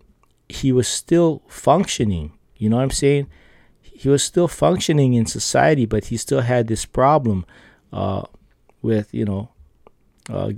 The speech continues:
having flashbacks. But it wasn't really that bad that he couldn't, you know, at least have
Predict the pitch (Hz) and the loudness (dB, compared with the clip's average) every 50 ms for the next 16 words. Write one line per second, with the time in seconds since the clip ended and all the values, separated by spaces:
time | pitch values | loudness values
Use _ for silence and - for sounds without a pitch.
0 | - _ - - 107 107 107 110 110 - - - 57 57 143 143 - - - 110 | -12 _ -6 -2 -2 0 0 -2 -4 -4 -2 -2 0 0 0 -2 -6 -4 -2 0
1 | 85 78 - - - 104 107 117 135 160 175 170 196 190 208 220 - 147 147 147 | 0 0 -4 -6 -4 -2 0 2 4 4 4 2 2 -2 -4 -4 -2 0 0 2
2 | 135 127 120 139 135 127 110 113 _ - - 120 135 143 147 143 123 110 117 107 | 0 0 2 2 2 2 2 -2 _ 0 2 4 4 6 6 4 4 2 2 0
3 | 107 - 117 110 - - 127 123 123 120 117 - - - - - - - _ _ | 0 0 -2 -4 -2 0 0 2 2 0 -2 -4 -10 -20 -20 -20 -20 -20 _ _
4 | _ _ - 113 113 110 107 107 104 117 120 131 123 - - - 120 117 113 107 | _ _ -4 -2 0 2 0 0 0 -2 -2 -2 -2 -2 0 2 2 2 2 0
5 | - | -4